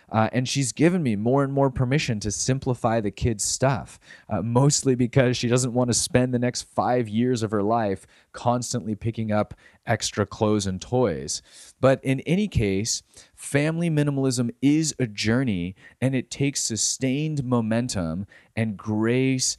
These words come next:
and patience to navigate. If you want to go deeper, there are entire books written on these subjects, including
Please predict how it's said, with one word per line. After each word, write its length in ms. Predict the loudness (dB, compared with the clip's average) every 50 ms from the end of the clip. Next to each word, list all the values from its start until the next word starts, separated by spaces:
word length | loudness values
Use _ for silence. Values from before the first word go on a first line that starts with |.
| _ _ _
and 260 | -10 -8 -8 -8 -8
patience 760 | -8 -6 -2 0 0 0 0 -2 -4 -6 -6 -8 -8 -10 -12 -12 _ _ _ -16 -10
to 100 | -6 -4
navigate. 680 | 0 0 0 0 0 -2 -6 -8 -10 -12 -12 -14 -18 -20 -20 _ _ _ _ _ _ _ _ _ _ _ _ _ _ _ _ _ _ _ _ -20 _ _ _
If 220 | 2 2 2 2
you 100 | 0 0
want 200 | 2 2 2 0
to 80 | 0 0
go 160 | 2 2 2
deeper, 580 | 2 0 0 0 0 2 4 4 4 2 2 -2 -6 -14 -16 _ 0
there 260 | 2 2 2 2 2
are 300 | 2 4 4 4 4 2
entire 560 | 0 -2 -4 -4 -4 -4 -2 0 2 2 2
books 420 | 0 2 2 2 2 2 0 0
written 280 | 2 2 2 2 0 -2
on 240 | 0 0 0 0 2
these 200 | 0 0 0 0
subjects, 640 | 0 2 2 2 2 2 2 2 2 2 0 -2 -2
including 760 | -2 -2 -4 -6 -4 0 2 2 4 4 2 2 0 -2